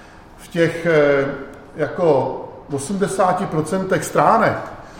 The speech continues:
tak jsou stejný jako pod zemí, jo? Takže možná vlastně to, co jsme se jako naučili nad zemí, můžeme použít i pod zemí. Možná. Aspoň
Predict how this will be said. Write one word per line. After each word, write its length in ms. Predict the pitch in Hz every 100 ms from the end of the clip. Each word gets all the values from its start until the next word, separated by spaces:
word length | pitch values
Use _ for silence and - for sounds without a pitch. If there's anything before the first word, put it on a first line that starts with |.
| - -
tak 180 | 185 185
jsou 200 | 269 202
stejný 500 | - 180 170 175 175
jako 240 | 165 -
pod 200 | - 143
zemí, 280 | 127 156 135 - - -
jo? 240 | 135 180 - - - -
Takže 240 | 151 226
možná 400 | 220 202 226 220
vlastně 280 | 214 190 208
to, 120 | 196
co 100 | 165
jsme 160 | 185 185
se 120 | -
jako 180 | 190 202
naučili 440 | 175 170 190 196
nad 160 | 131 110
zemí, 440 | 160 160 165 160 - - -
můžeme 300 | 131 160 165
použít 420 | 147 143 135 143
i 60 | 143
pod 200 | 143 117
zemí. 280 | 127 117 - - - -
Možná. 300 | 131 - - - - - - - - -
Aspoň 320 | - - 185